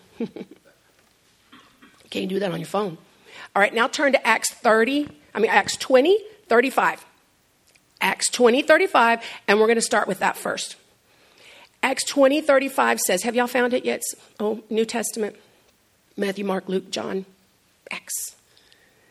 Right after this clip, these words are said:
Acts twenty, thirty-five says, "In all things I have shown you that by working hard in this way, we must help the weak and remember the words of the Lord Jesus, how he himself said,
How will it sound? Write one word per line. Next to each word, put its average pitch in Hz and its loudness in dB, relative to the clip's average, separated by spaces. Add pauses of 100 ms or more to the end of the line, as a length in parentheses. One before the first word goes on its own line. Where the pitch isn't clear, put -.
(600)
Acts - 0
twenty, 247 2
thirty-five 226 0
says, 165 0 (100)
"In 226 4
all 254 4
things 170 -2 (240)
I 196 4
have 240 -2
shown 294 2
you 165 -2 (300)
that 233 2
by 196 2
working 226 2
hard 262 2
in 311 2
this 302 -2
way, 180 0 (260)
we 277 4
must 226 2
help - 2
the 392 2
weak 220 2 (380)
and 214 4
remember 220 2
the 302 2
words 220 2
of 180 -2
the 185 2
Lord 185 2
Jesus, 202 -2 (380)
how 202 -2
he 294 2
himself 302 0
said, 160 -4